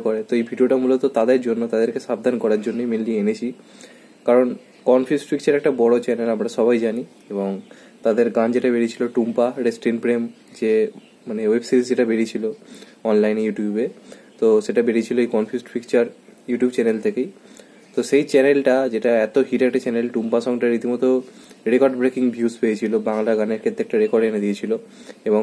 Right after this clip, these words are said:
সব জায়গায় trending ছিল, মানে লোক গানটা নিয়ে রীতিমতো একটা আলাদা hype create হয়েছিল এবং এই চ্যানেলটার subscribe বিরাট বিরাট মানে হাই লেভেলের জায়গায় পৌঁছে গেছিল। তো সেখান থেকে যেটা খবর, কালকে রাত্রিরের পর থেকে যদি আপনারা search করেন কনফিউজ Picture বলে, না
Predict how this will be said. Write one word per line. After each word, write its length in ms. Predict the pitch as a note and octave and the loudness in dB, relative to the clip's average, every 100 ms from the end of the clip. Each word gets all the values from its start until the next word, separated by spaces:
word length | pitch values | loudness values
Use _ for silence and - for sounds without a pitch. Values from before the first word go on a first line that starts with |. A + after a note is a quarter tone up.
| G#2+ | 0
সব 120 | B2+ A#2+ | -4 0
জায়গায় 220 | B2 B2 A#2+ | 2 2 0
trending 240 | G#2+ A2 G#2+ | -2 -4 -6
ছিল, 120 | A2 G#2+ | -6 -4
মানে 100 | G#2+ G#2 | -2 -2
লোক 100 | G#2 G2+ | -2 -2
গানটা 260 | G#2 A2 B2 A#2+ | -2 0 -2 0
নিয়ে 140 | B2+ B2 | 0 0
রীতিমতো 280 | G#2+ A#2+ A#2+ | -2 -2 -2
একটা 120 | B2 A2+ | 0 0
আলাদা 160 | G#2+ A2 | 0 0
hype 160 | A2 A2+ | -2 -2
create 200 | A#2 G#2+ | -2 0
হয়েছিল 240 | G#2+ G2+ A2 A2 - - - - - | -2 -2 -4 -4 -10 -20 -20 -20 -6
এবং 140 | A2 A#2 B2 | 2 4 4
এই 60 | B2 | 2
চ্যানেলটার 320 | B2 B2 C3+ | 2 2 0
subscribe 400 | B2+ A#2 - B2+ B2+ - - - - B2+ | -2 -4 0 0 0 -8 -20 -20 -16 -2
বিরাট 280 | D3 D#3 B2 B2 | 4 4 4 2
বিরাট 220 | C3 A2+ | 2 2
মানে 120 | A2+ A#2+ A#2 | 0 -4 -2
হাই 140 | A2+ C3 B2+ | 2 4 4
লেভেলের 320 | B2+ C3+ B2+ | 4 2 2
জায়গায় 220 | B2 A#2 A#2+ | 2 2 0
পৌঁছে 220 | G#2+ G#2 G#2 | -2 -2 -2
গেছিল। 240 | G2+ F#2 - - - - - - - - | -2 -8 -12 -20 -20 -20 -20 -20 -20 -4
তো 80 | C3 | -2
সেখান 260 | - C3+ F3 F#3 | 2 2 2 2
থেকে 120 | F3+ | 2
যেটা 140 | E3+ F3 - | 2 2 2
খবর, 240 | C#3 C3 C#3+ | 2 4 4
কালকে 220 | B2 B2 C3 | 2 2 0
রাত্রিরের 380 | A2+ - B2 C3+ B2+ | 0 0 2 2 0
পর 100 | A#2+ - | -4 -2
থেকে 200 | A#2+ C3+ C#3 F3 | -2 0 -2 -2
যদি 120 | A2+ A#2 | 0 0
আপনারা 200 | B2 B2+ - | 0 -2 0
search 180 | A#2 A#2+ - | -2 0 0
করেন 180 | A#2+ A#2+ A#2+ | 0 0 -2
কনফিউজ 300 | A2 A#2 B2 | -2 -2 -2
Picture 280 | B2 G#2 A#2 G#2+ | -4 -2 -2 0
বলে, 160 | G#2+ C3+ - - - - - - | 0 0 -4 -20 -20 -20 -20 -2
না 60 | B2+ | 0